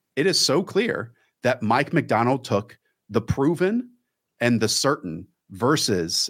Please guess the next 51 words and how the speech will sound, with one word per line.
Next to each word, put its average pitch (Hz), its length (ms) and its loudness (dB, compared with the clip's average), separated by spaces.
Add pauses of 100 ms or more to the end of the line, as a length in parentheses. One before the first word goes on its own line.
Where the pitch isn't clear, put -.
the 117 160 0
potential 123 680 0
of 110 140 2
what 113 220 0
Washington 113 560 0
could 98 220 -2
be. - 260 -4 (100)
Instead, 107 300 0
he 113 80 2
chose 113 260 0
Seattle, 131 460 0 (240)
which 104 280 0
John 113 220 0
Schneider 120 320 0
has 113 140 0
been 107 180 2
there 110 220 2
for, 104 560 -2 (320)
like, - 160 -4
ten, 110 300 0
fifteen, 107 640 -2
almost 104 200 -2
twenty 147 220 0
years 104 560 -4
at 95 140 -4
this - 120 -10
point, - 300 -12
right? 117 240 0 (240)
They 95 80 -2
kept 131 240 -2
the 110 60 -2
same 120 240 0
exact 113 380 0
head 113 160 -2
coach. 92 280 -2
They 98 80 -4
already 107 160 2
have 107 140 0
a 113 40 -4
quarterback 104 480 -2
in 87 100 -4
place. 78 280 -6
They 98 40 -2
already 104 120 0
have 104 160 0
wide 104 160 2
receivers 95 400 -2
in 82 100 -4
place. 71 300 -6
They 92 100 -2
have 107 220 2